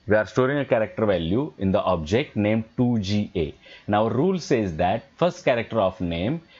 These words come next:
can be a letter or dot. We'll run it. Okay, unexpected symbol in two G A. This is unexpected symbol. Now we'll remove that two and we'll run. It's running.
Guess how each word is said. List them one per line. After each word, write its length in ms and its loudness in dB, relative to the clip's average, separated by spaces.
can 240 2
be 100 2
a 40 0
letter 580 0
or 140 2
dot. 340 -2
We'll 160 -2
run 260 0
it. 140 -2
Okay, 160 -12
unexpected 960 -2
symbol 800 0
in 380 -2
two 340 0
G 380 -4
A. 320 -4
This 260 -4
is 120 0
unexpected 640 -6
symbol. 280 -12
Now 80 2
we'll 200 0
remove 420 0
that 260 0
two 340 0
and 160 -8
we'll 200 0
run. 420 -2
It's 220 -6
running. 320 -4